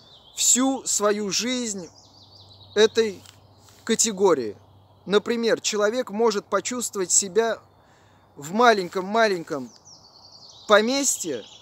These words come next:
к примеру, на лестнице, очень маленьким собой. Там дубы, там крашеное деревянное строение, там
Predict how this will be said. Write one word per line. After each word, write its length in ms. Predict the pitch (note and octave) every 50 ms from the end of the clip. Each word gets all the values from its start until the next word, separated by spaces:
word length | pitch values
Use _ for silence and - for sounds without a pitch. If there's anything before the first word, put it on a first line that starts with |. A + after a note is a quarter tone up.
| - - - - - -
к 80 | - -
примеру, 480 | - A3+ A3+ A3 A#3 A#3 A3 G3 F#3
на 160 | F#3+ G3+ G#3
лестнице, 640 | G#3 G#3+ G#3+ F#3 D#3+ - - D#3+ B2+ - - C3 A#2+ - -
очень 360 | A#3 A#3+ A3+ - - G#3+ G3+
маленьким 540 | G3 G#3+ A#3+ B3 A#3+ A#3+ G#3+ - G#3+ G3+ F#3+
собой. 560 | - - - G3+ F#3 F3+ F3 D3 A#2+ G#2 G2 - _ _ _ _ _ _ _ _ _ - - -
Там 260 | - B3 C4 A#3 F#3
дубы, 440 | E3+ A3 G#3 E3+ F3+ A#3+ B3 A#3+ -
там 240 | - G#3 F#3+ F#3 -
крашеное 760 | - A#3 A#3+ A#3+ A3 - - A3 G3 F#3+ F#3 F3 D#3+ C#3+ B2 - - _ _ _ _ _ _ _ _ _ _ - - - - - _ _ _ _ _ - - - - _ _ - - - - - - - - - _ _ _ _ _ _ _ _ _ _ _ _ _ _ _ _ _ _ _ _ _ _ _ _ _ _ _ -
деревянное 920 | C#3 C#3 G3 A3+ A3+ A#3+ A#3+ B3+ B3+ B3 A3 G3 F#3+ F3+ D#3+ C#3 B2 A2 - -
строение, 1040 | - - - - - A3+ A3+ G#3+ A3 A#3 B3+ B3+ B3 A#3 A3+ A3+ G#3+ G3 F3 D#3+ C#3+ - - - - - - - - - - - - - - - - - -
там 340 | A#3 A#3 A3+ G3 D#3 B2+